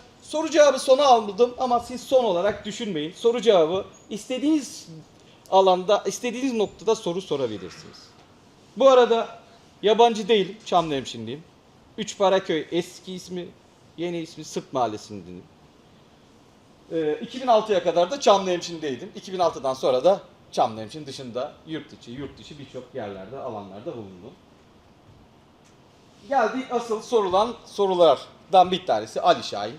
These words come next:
Ali Şahin kimdir? Ee, bizim ailenin lakabı Şarbekler.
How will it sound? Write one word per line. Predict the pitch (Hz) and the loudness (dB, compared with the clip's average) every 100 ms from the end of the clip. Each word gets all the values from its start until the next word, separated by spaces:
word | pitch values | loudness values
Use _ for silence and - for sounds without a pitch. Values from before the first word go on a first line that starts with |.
| - - - 147 | -18 -20 -16 -10
Ali | 123 | -10
Şahin | 117 117 131 - | -8 -10 -10 -12
kimdir? | 127 95 131 - _ _ _ _ _ _ _ _ - | -12 -12 -16 -18 _ _ _ _ _ _ _ _ -12
Ee, | 135 131 127 127 - - - | -8 -8 -6 -8 -10 -16 -12
bizim | 180 202 170 | -4 -4 2
ailenin | 147 170 175 139 123 | 6 8 6 0 0
lakabı | 151 208 160 127 | 0 2 0 0
Şarbekler. | - 147 127 110 - - | 2 2 2 -6 -10 -20